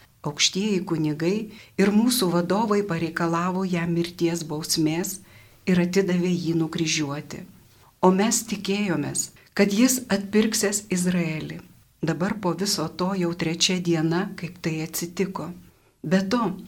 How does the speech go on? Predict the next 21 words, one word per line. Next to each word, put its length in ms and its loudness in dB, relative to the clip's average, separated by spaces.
kai 140 -2
kurios 420 -2
mūsiškės 720 0
moterys 720 -2
mums 340 4
uždavė 480 2
naujų 480 4
rūpesčių. 720 0
Anksti 320 0
rytą 460 0
jos 240 4
buvo 320 0
nuėjusios 880 0
pažiūrėti 720 0
kapo 560 -4
ir 160 2
nerado 480 -2
jo 160 0
kūno. 400 -4
Jos 300 0
sugrįžo 560 -2